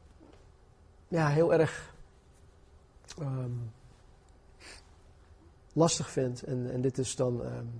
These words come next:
hier sluit ik ook mee af, is, ehm, dat de valse profeet, de antichrist, zoveel mensen kan misleiden. En Jezus zei zelfs ook in, ehm,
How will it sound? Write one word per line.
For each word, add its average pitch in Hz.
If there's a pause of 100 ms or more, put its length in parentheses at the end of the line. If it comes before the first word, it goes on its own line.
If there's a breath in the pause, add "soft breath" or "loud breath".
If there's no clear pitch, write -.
(160)
hier 131
sluit 123
ik 120
ook 117
mee 123
af, 117 (840 loud breath)
is, -
ehm, 120 (1000)
dat 135 (600)
de 131
valse 170
profeet, 147 (540)
de -
antichrist, - (120)
zoveel 143
mensen 127
kan 117 (160)
misleiden. 117 (4000 soft breath)
En 135
Jezus 147
zei 147
zelfs 139
ook 139
in, 131
ehm, 123